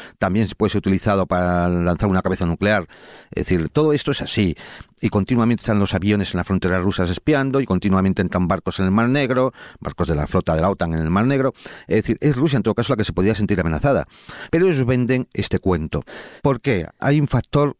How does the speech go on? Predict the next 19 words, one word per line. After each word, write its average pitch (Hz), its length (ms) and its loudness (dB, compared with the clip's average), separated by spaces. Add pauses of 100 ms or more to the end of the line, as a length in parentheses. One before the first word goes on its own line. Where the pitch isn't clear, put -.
más 110 240 -4
allá 117 240 2
de 107 100 4
los 101 160 0
circunstanciales 110 800 0
y 110 40 -2
coyunturales 104 500 2
en 107 80 0
cada 101 180 0
momento, 117 440 2
hay 160 100 2
un 147 60 2
factor 135 320 0
muy 120 260 4
importante 82 720 -2 (380)
que 113 400 2
sí - 260 0
que 131 160 0
tiene 127 460 0